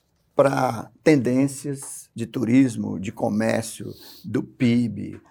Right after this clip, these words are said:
é, de emprego, isso aí o ipes faz, né?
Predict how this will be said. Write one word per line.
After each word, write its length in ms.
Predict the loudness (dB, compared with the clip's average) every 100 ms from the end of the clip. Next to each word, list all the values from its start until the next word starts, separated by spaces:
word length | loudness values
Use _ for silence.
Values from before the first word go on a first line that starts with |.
| _ -8
é, 160 | -6
de 140 | -2 -2
emprego, 760 | 2 6 8 6 4 -4 -8
isso 220 | -10 -4 -2
aí 160 | 0
o 40 | -2
ipes 360 | 0 -2 -2
faz, 560 | -2 0 0 -6 -16 -16 -6
né? 300 | -4 -4